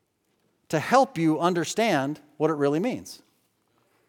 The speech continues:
So in Matthew chapter twenty-one, verses twenty-eight and twenty-nine, we read this, "But what think ye? A certain man had two sons, and he came to the first and said, 'Son, go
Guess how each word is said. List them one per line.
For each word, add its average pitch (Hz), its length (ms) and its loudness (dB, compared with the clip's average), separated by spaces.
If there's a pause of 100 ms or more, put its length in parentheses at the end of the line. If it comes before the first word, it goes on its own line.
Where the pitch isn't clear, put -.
(220)
So 180 160 2
in 160 80 4
Matthew 156 320 4
chapter 156 320 2
twenty-one, 143 580 0
verses 147 300 -6
twenty-eight 143 320 -2
and 127 100 -10
twenty-nine, 139 460 -2
we 156 80 0
read 151 220 -2
this, 190 200 2
"But 156 140 0
what 185 260 4
think 247 360 0
ye? 117 280 -2 (1400)
A 151 60 -2
certain 175 320 6
man 160 300 6
had 160 240 2
two 175 200 0
sons, 165 460 2
and 165 80 0
he 143 100 0
came 175 320 2
to 156 80 0
the 135 80 -6
first 151 480 0
and 131 100 -4
said, 151 280 2
'Son, 180 500 4
go 175 280 4